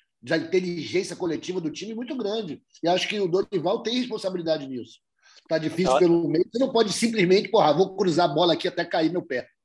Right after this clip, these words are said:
Speaker 1: Porra, foi o que os caras fizeram ontem, né? Eu achei
Speaker 2: Eu
Speaker 1: bem,
Speaker 2: acho
Speaker 1: bem limitado isso.
Speaker 2: No primeiro tempo, eu,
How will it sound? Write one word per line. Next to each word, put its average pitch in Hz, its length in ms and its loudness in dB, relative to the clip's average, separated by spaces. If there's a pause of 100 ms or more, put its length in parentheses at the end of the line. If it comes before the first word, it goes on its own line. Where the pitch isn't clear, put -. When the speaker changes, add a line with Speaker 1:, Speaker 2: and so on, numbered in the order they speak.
(160)
Speaker 1:
Porra, 170 200 0
foi 190 100 -2
o 196 40 0
que - 60 -6
os - 60 -8
caras 220 160 -2
fizeram 262 280 -2
ontem, 247 300 -2
né? 214 180 -10 (480)
Eu 143 80 -2
achei 170 220 0
Speaker 2:
Eu 202 100 -4
Speaker 1:
bem, 127 140 4
Speaker 2:
acho 160 180 0 (160)
Speaker 1:
bem 247 140 0
limitado 165 640 0
isso. 127 340 -8 (520)
Speaker 2:
No 135 100 -10 (220)
primeiro 170 320 -2
tempo, 180 380 2
eu, 160 200 2